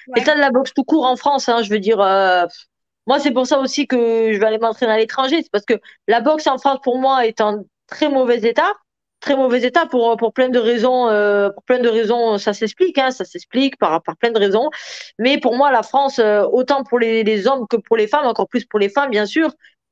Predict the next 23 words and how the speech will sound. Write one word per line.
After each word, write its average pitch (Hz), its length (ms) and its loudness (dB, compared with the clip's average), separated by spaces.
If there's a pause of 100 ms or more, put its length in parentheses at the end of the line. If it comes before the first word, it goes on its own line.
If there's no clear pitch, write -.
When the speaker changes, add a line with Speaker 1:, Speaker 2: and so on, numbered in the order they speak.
Speaker 2:
mais 220 480 2
c'est 214 160 -12
très, 277 160 -4
très 254 160 -4
compliqué 226 380 -2
en 214 100 -2
France. 277 300 -2
C'est 247 80 0
pour 185 160 -8
ça 247 160 0
qu'à 226 160 2
un - 20 2
moment 196 180 0
donné, 233 260 0
faut, 196 460 2 (360)
faut 220 80 2
essayer 233 260 0
de, 220 240 2
de 214 160 0
sortir 226 380 0
aussi 240 260 0
pour 220 200 -2
évoluer. 262 520 2